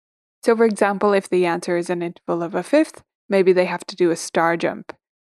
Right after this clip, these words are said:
And then for an interval of a fourth, I don't know, maybe they need to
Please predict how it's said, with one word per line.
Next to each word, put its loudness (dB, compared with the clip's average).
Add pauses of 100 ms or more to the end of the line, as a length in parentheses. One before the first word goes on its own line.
(120)
And 0
then -2
for 2
an -2
interval -2
of 2 (120)
a 0 (240)
fourth, 4 (720)
I 0
don't -6
know, -2
maybe 2
they 4
need -2
to 2